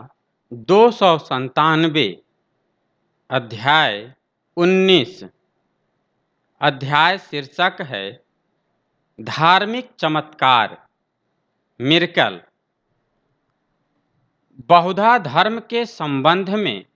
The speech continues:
चमत्कार संबंधी प्रश्न बड़ा ही मनोरंजक परंतु विवादास्पद बना हुआ है। आज के इस वैज्ञानिक युग में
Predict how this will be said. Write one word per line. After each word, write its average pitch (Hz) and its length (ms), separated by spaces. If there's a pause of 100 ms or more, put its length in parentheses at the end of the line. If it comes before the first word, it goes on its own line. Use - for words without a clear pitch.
(520)
चमत्कार 180 680
संबंधी 175 800 (140)
प्रश्न 190 460 (440)
बड़ा 185 380
ही 208 240
मनोरंजक 160 960 (420)
परंतु 147 540 (320)
विवादास्पद 175 1120
बना 160 420
हुआ 147 460
है। 117 200 (1000)
आज 196 340
के 233 220
इस 208 340
वैज्ञानिक 160 760
युग 170 280
में 110 360